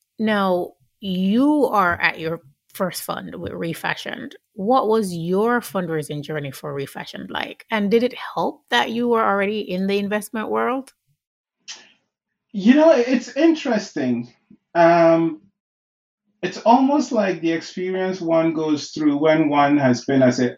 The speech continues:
Speaker 2: at a big company. You know, everyone returns your calls, everyone returns your emails.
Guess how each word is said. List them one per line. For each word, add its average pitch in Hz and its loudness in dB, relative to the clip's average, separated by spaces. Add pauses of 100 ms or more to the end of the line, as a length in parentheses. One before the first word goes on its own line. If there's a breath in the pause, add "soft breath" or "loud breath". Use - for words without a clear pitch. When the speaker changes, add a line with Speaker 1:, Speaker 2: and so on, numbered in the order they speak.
(100)
Speaker 2:
at 139 2
a 123 4
big 127 4
company. 120 2 (880)
You 135 4
know, 117 4
everyone 127 6
returns 120 4
your 110 0
calls, 113 0
everyone 117 4
returns 113 0
your 110 -4
emails. 107 -2